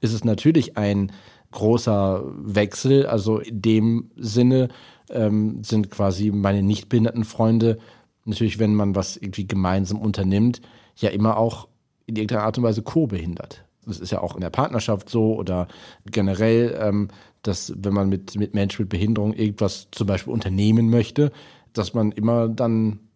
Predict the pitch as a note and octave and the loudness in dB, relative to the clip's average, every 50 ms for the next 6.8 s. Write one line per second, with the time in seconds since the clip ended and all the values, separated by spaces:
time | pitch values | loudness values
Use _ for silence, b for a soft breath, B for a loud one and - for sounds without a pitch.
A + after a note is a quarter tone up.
0 | _ _ _ _ _ _ _ _ - C#3 C#3 G2+ E2 - _ _ _ _ _ _ | _ _ _ _ _ _ _ _ -6 -6 -4 -6 -6 -10 _ _ _ _ _ _
1 | _ _ - A2 G#2+ E2+ F#2 - A#2 G#2+ - - B2 A2 A2 D3+ - - - G3+ | _ _ -6 -6 -4 -4 -4 -6 -8 -8 -4 -4 -4 -2 -2 -4 -6 -6 -6 -6
2 | E3+ - - A2+ G#2 F#2+ F#2+ F#2+ F#2 F2+ - - F#2+ F#2+ F#2+ - - G#2+ G#2 F#2+ | -6 -6 -4 -4 -2 -2 -2 -2 -2 -4 -4 -4 -4 -4 -4 -4 -4 -6 -6 -6
3 | G2+ F#2+ - D3+ D3+ - - A2+ G#2+ F#2+ - G#2+ G#2+ F#2 A2+ G#2 - - G#2+ G#2 | -6 -2 0 0 0 0 -2 -2 -2 -2 -2 -2 -2 -2 -2 -6 -6 -4 -4 -4
4 | G2 - G#2+ A2+ B2+ D3 C3 - - A#2 G#2+ G#2 - - A2 G2+ G2+ G2 F#2+ G2+ | -2 0 2 2 2 2 2 0 0 0 0 -2 -2 -4 -4 -2 -2 -2 -4 -8
5 | B B B B B B B B - A2+ G#2+ G#2 G#2 G#2 G2+ G#2 - G#2 A2 G#2+ | B B B B B B B B -2 0 0 0 0 -2 -4 -6 -4 -2 -2 -2
6 | G2+ - - - A2 A#2 C3 B2+ - - B2 A2+ A2 G#2+ G2 | -2 -2 -2 0 2 2 2 0 0 0 2 2 2 2 0